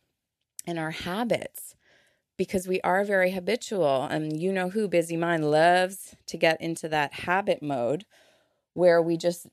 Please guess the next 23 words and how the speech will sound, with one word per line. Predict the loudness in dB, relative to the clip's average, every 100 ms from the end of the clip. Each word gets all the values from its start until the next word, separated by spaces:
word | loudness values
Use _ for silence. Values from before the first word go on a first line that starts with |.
| -6
really | 0 2 2
run | 2 2 0
on | -2 0 0 -2
the |
circuitry, | -2 -4 -2 -6 -2 0
the | 0
brain | 0 -2 -2
circuitry | -4 -4 -4 -4
that | -4 2
doesn't | 2 2 -6
serve | -6 -4 0
us | 0 0
oftentimes. | -2 -4 -6 -6 -8 -8 -4
But | -2
when | 0 -2
you | -4
start | -2 -2 -2
to | -4
engage | -6 0 2 4 4 2
and | -6
enroll | -2 0 0
the | -2
heart, | 0 2 2